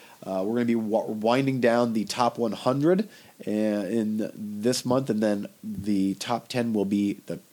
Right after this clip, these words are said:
the final top ten will be in December, so make sure you tune into that to find out what is our, what are our favorite movies of all time. And, uh, they're leading up to, I, I would say once we hit about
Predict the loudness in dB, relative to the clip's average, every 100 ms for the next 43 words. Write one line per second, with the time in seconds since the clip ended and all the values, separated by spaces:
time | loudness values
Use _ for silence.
0 | -8 0 4 4 4 0 0 -2 0 0
1 | 0 0 0 0 0 0 2 2 2 2
2 | 4 2 0 0 0 -2 -2 -2 -4 -6
3 | -4 -4 -4 -2 2 4 4 6 4 0
4 | -12 -20 -20 -20 -20 _ _ -8 -4 -4
5 | -6 -2 2 6 8 8 4 0 0 4
6 | 6 6 4 4 2 2 0 -2 -10 -12
7 | -10 -6 -2 -2 -2 -6 -8 -8 -8 -10
8 | -8 -6 -2 -2 -4 -8 -20 -20 _ _
9 | _ -20 -18 -16 -14 -10 0 4 6 4
10 | 4 4 6 6 4 2 2 4 4 6
11 | 6 6 4 4 4 4 4 4 2 0